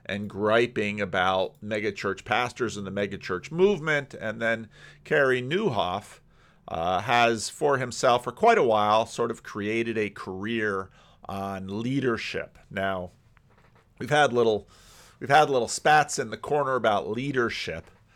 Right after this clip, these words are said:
When I got back to Sacramento in the late nineteen nineties, I was inundated with leadership books. Leadership, leadership, leadership. It was the big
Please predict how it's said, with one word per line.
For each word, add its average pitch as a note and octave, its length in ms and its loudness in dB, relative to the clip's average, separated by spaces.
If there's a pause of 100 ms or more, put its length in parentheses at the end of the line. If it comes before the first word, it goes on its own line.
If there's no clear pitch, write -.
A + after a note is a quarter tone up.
(460)
When B2 160 0
I C3 220 6
got B2 300 4
back B2+ 280 6
to A2+ 80 -10
Sacramento A#2 1040 2
in G2+ 280 -4
the G2 200 -4
late A2 360 -2
nineteen A2 580 -6
nineties, G#2 880 -4
I A2+ 300 2
was F#2+ 460 -4
inundated G2 1040 -4
with G2+ 320 -4
leadership A2+ 920 -4
books. - 420 -6
Leadership, G#2 680 -6
leadership, G#2 560 -6
leadership. G2 580 -6
It G#2 160 -4
was G2 360 -2
the F2+ 160 -4
big G2+ 520 -4